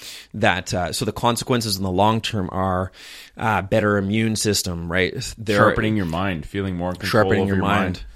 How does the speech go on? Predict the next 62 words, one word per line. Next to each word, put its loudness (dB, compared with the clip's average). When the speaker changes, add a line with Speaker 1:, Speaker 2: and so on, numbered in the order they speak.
Speaker 2:
mind. 2
Speaker 1:
Um, -10
be-, 6
being 0
better 4
to, 0
better 6
at 4
dealing 0
with -4
cold 0
in -4
the -6
future. -4
Speaker 2:
Yeah. -4
Speaker 1:
That's 4
what 4
people 4
don't 4
get. 6
I 6
always 4
tell 0
people, 2
it's 0
like, 2
<laughs> -20
if 4
you 6
don't 8
like 6
the -2
cold, 6
then 2
you 4
should 0
train 2
to, -2
to, 2
uh, 2
you -6
should 2
train 2
in 0
the -4
cold. -8
Right? 2
Speaker 2:
Yeah. 0
Speaker 1:
If, -4
like, 4
most 0
Speaker 2:
It's 0
Speaker 1:
people, 8
Speaker 2:
so 8
Speaker 1:
if 4
they 4
don't 6
like 4
the 0
Speaker 2:
counterintuitive. 2
Speaker 1:
yeah. 4
Speaker 2:
People, 0